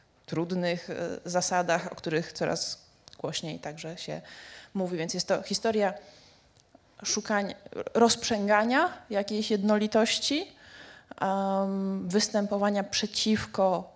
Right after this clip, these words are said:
takiemu projektowi poetyckiemu, który się jawił jako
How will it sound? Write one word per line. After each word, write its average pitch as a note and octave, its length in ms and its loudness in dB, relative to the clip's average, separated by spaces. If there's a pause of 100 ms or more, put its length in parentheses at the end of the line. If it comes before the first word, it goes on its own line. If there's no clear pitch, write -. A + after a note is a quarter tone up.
takiemu F3 800 -6 (1080)
projektowi F#3 600 4
poetyckiemu, F3 680 -2
który F3 200 -4
się F3 120 -2
jawił F3 380 -2
jako F3 340 -8